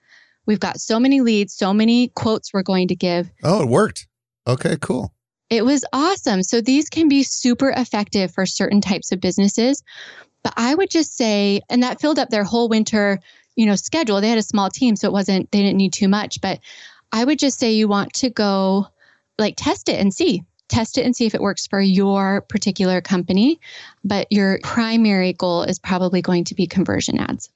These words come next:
Speaker 2: We talked about something when we were prepping for this called warm-up ads. Can you talk about that a little bit?
Speaker 1: Yes. Okay, so this is another thing, um, another technical thing. Some people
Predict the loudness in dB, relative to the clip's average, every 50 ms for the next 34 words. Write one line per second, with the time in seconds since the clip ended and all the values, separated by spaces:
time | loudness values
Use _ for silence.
0 | _ _ _ -6 -2 0 0 0 0 0 -2 -2 -2 -2 0 0 0 0 -2 -2
1 | -2 -2 -2 -2 -2 0 0 0 -2 -2 0 0 2 2 0 0 -2 -2 -2 -2
2 | 0 0 -2 -2 -2 -2 0 0 0 -2 -4 -4 -2 -2 -2 -2 -4 -4 -2 -2
3 | 0 0 0 -2 -2 -2 -2 -4 -4 -4 -6 -8 -8 -8 -6 -6 -4 -4 -4 -4
4 | -4 -4 -6 -4 -4 -4 -4 -4 -4 -4 -2 -2 0 0 0 0 0 0 0 0
5 | 0 0 -2 -4 -8 -14 -12 -10 -10 -10 -10 -12 -10 -8 -6 -2 0 0 0 0
6 | 0 0 0 0 0 0 0 0 0 2 4 4 4 4 2 0 0 -2 -2 -2
7 | -2 -2 -2 -2 -2 -4 -2 -2 0 0 2 2 2 2 2 2 0 -2 -2 -4
8 | -6 -4 0 0 0 0 0 0 0 0 0 0 2 2 0 0 2 0 -2 0
9 | 0 0 0 0 -2